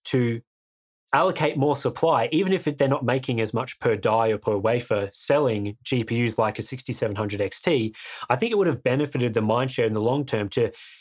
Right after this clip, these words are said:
when you can't buy a G P U and A M D is your only option,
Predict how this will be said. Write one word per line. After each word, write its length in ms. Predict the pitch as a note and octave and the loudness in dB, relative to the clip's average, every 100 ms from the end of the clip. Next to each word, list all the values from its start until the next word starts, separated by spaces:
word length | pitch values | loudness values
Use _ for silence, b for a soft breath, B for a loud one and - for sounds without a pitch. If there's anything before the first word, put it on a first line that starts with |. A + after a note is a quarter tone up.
| B _ _ _ | B _ _ _
when 100 | E3 | -4
you 80 | E3+ | -2
can't 260 | - G#3+ - | 0 0 2
buy 180 | D#3 | 0
a 40 | C3+ | 0
G 220 | B2+ B2 | 0 -2
P 100 | D#3+ G3+ | 0 2
U 140 | A#2 | 2
and 100 | A2+ | 0
A 60 | B2 | 0
M 160 | D#3+ D3 | 0 2
D 140 | C3+ | 2
is 120 | A#2 | 2
your 160 | A#2 A2+ | 2 2
only 200 | A2 A#2 | 2 0
option, 500 | F3+ - G#2+ G2 | -2 -2 -4 -4